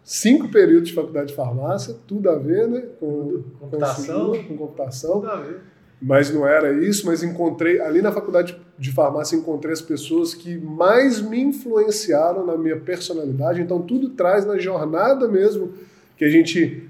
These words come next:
Speaker 1: vai fazendo, que me traz tá aqui hoje com vocês, falando esse podcast com meu irmão, meu sócio, meu amigo, meu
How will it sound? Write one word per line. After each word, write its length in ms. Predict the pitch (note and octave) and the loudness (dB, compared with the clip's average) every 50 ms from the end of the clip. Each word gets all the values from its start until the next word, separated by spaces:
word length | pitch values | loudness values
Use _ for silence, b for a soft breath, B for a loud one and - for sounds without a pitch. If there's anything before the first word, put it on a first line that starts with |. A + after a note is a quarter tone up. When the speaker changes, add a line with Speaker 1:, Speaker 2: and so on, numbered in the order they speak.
| - - | -6 2
Speaker 1:
vai 160 | D3 E3 E3+ | 2 4 4
fazendo, 340 | E3+ F#3 E3 D3+ F3 F#3 G3+ | 4 2 2 2 2 0 0
que 380 | - A3+ A3 A#3+ B3+ A3+ - - | 0 -2 -2 -2 -2 -6 -6 -6
me 120 | G#3+ A3 G#3+ | -6 -6 -4
traz 680 | - - F#3 F#3 G3 A3 A3 A3 - - - - - - | 0 2 2 4 4 4 2 0 -2 -6 -8 -10 -8 -4
tá 100 | - G3 | -2 0
aqui 340 | F#3+ F#3+ - - - G#3 G3+ | 0 -2 -4 -12 -6 0 4
hoje 340 | F3+ F3+ G3+ A3+ A#3+ A3 G#3+ | 6 8 8 8 6 6 0
com 100 | - G#3 | -2 -4
vocês, 400 | F#3+ F3+ E3+ - - F3 G3 G3+ | -2 -2 -2 -2 -2 -4 -4 -4
falando 300 | G3+ G3 F3 E3+ F3 F3+ | -2 -2 -2 -2 -2 -4
esse 100 | E3+ - | -6 -8
podcast 500 | - F3+ E3+ D#3+ - - D#3+ F3 F3 F3 | -6 -6 -6 -6 -6 -6 -6 -6 -6 -6
com 100 | - E3+ | -8 -6
meu 120 | E3+ E3+ D#3+ | -2 0 0
irmão, 320 | C#3+ C3+ D3 D#3+ F3+ G3 | 0 0 -2 -2 -2 -2
meu 160 | G3 E3+ D3+ | -2 -4 -4
sócio, 460 | - - - - D3+ F3+ F#3 F#3 - | -4 -6 -8 -4 -2 -2 -2 -2 -4
meu 120 | E3 D#3+ C#3+ | -8 -6 -6
amigo, 400 | C3+ C#3 D#3 F#3 G3+ G3+ F#3+ F3 | -6 -6 -4 -2 -2 -2 -2 -4
meu 400 | E3 D#3 D#3 D#3+ D#3+ D3+ C#3+ | -4 -4 -4 -4 -4 -4 -6